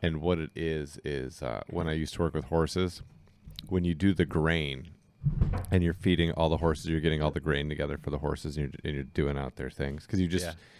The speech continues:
Speaker 1: you do all the buckets, and then you walk the buckets to all the stalls and start feeding 'em. Because once the first horse actually gets its feed, then all the other horses just start getting amped up.
Speaker 2: Yeah.
Speaker 1: So, like,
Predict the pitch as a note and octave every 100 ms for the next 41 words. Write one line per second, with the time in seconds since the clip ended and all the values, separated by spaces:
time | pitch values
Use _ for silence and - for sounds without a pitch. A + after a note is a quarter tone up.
0 | - _ A2 A2+ G2 F2 D2+ - C#2+ -
1 | F2 - - - _ _ _ _ _ _
2 | - F2+ E2 D#2 D2+ D2+ - D#2 D#2+ D2
3 | - - D2+ C#2+ - - - - - -
4 | C#2+ B1 - - - _ G2 F#2+ E2+ C#2
5 | - _ _ - G#2 A2+ - F2 - F#2
6 | F2 - G2 F#2+ - E2 - D#2 E2 -
7 | F2+ - - F#2 F#2+ G2+ - - - F#2
8 | E2+ D#2+ D#2+ D#2 D2+ D#2+ - - E2+ -
9 | D#2 - C#2+ B1 - C#2+ - - - -
10 | - G#2 F2 D#2 _ _ _ - G2 D#2+
11 | D2